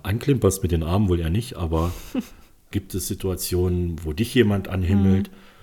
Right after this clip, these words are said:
Speaker 1: Also s-, Leute, die leicht eifersüchtig sind, ist eine Fernbeziehung ja ein gefundenes Fressen.
Speaker 2: Ja, gut, das ist dann wieder so eine Frage des generellen Vertrauens.
Speaker 1: Mhm.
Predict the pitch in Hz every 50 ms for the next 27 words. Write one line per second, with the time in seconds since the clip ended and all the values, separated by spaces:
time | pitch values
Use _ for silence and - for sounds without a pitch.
0 | - _ _ _ _ - - - - 90 - 82 - - - - 110 - - -
1 | 95 98 117 127 156 135 107 104 101 87 - - 76 92 101 123 135 127 143 135
2 | - - 131 - - 127 127 135 123 - - 110 - 90 87 85 80 - - 87
3 | 95 107 110 - - - 110 104 101 95 87 82 - 101 92 - - - - -
4 | 80 73 - - 69 - - _ - _ - - 175 - 220 226 220 185 170 -
5 | - 175 - - 190 180 165 190 185 190 185 180 196 180 175 175 175 185 180 -
6 | - - 170 175 180 175 185 175 190 185 - - - - - 180 175 175 180 185
7 | 190 180 175 180 175 - - 160 - - - 170 170 170 180 190 226 - - -
8 | - - - 76 73 76 78